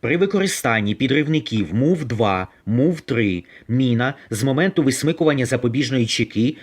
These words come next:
переходить у бойове положення залежно від температури навколишнього середовища. Протягом трьох хвилин при температурі плюс сорок градусів по Цельсію або протягом п'ятдесяти дев'яти годин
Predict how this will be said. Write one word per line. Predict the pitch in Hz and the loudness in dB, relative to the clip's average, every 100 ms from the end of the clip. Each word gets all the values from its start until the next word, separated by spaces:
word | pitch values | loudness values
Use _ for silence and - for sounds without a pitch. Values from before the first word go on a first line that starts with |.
| - | -4
переходить | 131 117 117 170 170 - | 0 0 2 0 0 -2
у | |
бойове | 120 120 120 139 | 0 2 2 2
положення | 135 110 120 117 160 160 | 2 4 4 4 2 0
залежно | 123 113 147 151 | 2 2 2 0
від | 160 160 | -2 -2
температури | 131 117 113 110 127 156 | -2 0 -2 0 2 2
навколишнього | 147 - 123 135 - 139 | 0 -2 0 0 0 -4
середовища. | 131 151 135 117 87 85 - 82 - _ _ _ _ _ _ _ _ _ _ _ _ _ _ _ _ _ _ _ _ | -2 -2 0 0 -2 -4 -6 -8 -10 _ _ _ _ _ _ _ _ _ _ _ _ _ _ _ _ _ _ _ _
Протягом | 135 151 151 139 151 | 0 2 2 0 -2
трьох | - 143 135 - | 0 2 2 0
хвилин | - 127 120 104 87 - - | -2 0 2 2 -2 -8 -10
при | 123 123 | -4 -2
температурі | 135 120 127 127 131 117 | -2 0 0 2 2 2
плюс | - 127 131 117 | 0 0 2 2
сорок | - - 117 104 107 147 - _ | -2 -4 0 0 0 -4 -10 _
градусів | 107 135 156 156 - 151 | -6 -2 -2 -2 -4 -8
по | - 160 | -2 -2
Цельсію | - 160 156 - 175 175 - _ _ _ - | 0 -2 -2 -2 -2 -2 -6 _ _ _ -4
або | 139 123 120 95 - - | -2 2 2 2 -2 -10
протягом | - 135 123 117 104 107 | -2 0 2 2 0 -2
п'ятдесяти | - 123 143 127 120 120 117 | -2 -2 0 0 0 -2 -2
дев'яти | 117 110 117 117 110 | 0 0 -2 0 -2
годин | 101 107 101 131 190 | 0 -2 2 0 0